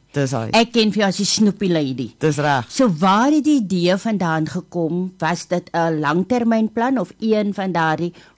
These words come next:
Speaker 2: "Kom ons probeer dit" oomblikke?
Speaker 1: Weet jy, dit was een van daai oomblikke wat weer op my pad gekom het.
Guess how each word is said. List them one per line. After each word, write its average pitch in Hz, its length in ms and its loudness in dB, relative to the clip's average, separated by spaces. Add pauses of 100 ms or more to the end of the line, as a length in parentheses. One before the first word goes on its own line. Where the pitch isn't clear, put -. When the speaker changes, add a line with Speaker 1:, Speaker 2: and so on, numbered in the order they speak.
(140)
Speaker 2:
"Kom 233 240 2
ons 220 140 0
probeer 156 560 0
dit" 156 200 -4
oomblikke? 135 680 -4
Speaker 1:
Weet 196 120 0
jy, 233 60 4
dit 185 200 0
was 240 180 2
een 226 80 -4
van 233 100 -2
daai 233 140 0
oomblikke 214 420 2
wat 190 160 0
weer 196 140 0
op 190 160 -4
my 185 100 0
pad 170 300 -2
gekom 151 380 0
het. 180 140 0